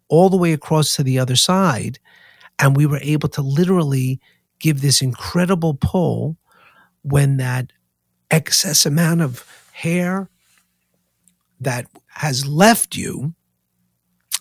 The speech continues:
in that zone, right where that, I would say, your hairline starts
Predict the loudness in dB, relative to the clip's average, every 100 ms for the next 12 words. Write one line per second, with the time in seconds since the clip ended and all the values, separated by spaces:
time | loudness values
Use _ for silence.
0 | -12 -20 -20 -20 _ _ 4 4 2 0
1 | 0 4 6 6 4 2 -2 -4 -2 0
2 | 0 0 0 0 0 -2 -4 -6 -10 _
3 | -20 -20 _ -8 -6 -2 -2 0 0 -2
4 | -4 -6 -8 -8 -14 -20 -4 0 0 0
5 | 0 0 0 0 0 -2 -6